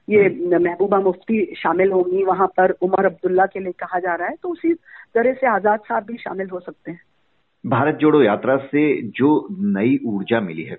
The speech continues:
Speaker 2: कांग्रेस को, तो वो पार्टी को, अ, छोड़कर गए पुराने नेताओं को वापस जोड़ने की तैयारी में है, ऐसा कहा जा रहा है। क्या पिछले कुछ समय में पार्टी छोड़कर गए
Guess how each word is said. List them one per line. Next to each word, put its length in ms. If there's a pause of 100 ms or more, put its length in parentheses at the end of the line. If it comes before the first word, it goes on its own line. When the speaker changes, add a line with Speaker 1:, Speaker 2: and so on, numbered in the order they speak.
Speaker 2:
कांग्रेस 400
को, 200 (380)
तो 80
वो 100
पार्टी 500
को, 420
अ, 260
छोड़कर 720
गए 240
पुराने 380
नेताओं 420
को 520
वापस 380
जोड़ने 240
की 100
तैयारी 500
में 180
है, 260
ऐसा 260
कहा 360
जा 100
रहा 160
है। 200 (320)
क्या 160
पिछले 420
कुछ 200
समय 260
में 200
पार्टी 280
छोड़कर 380
गए 280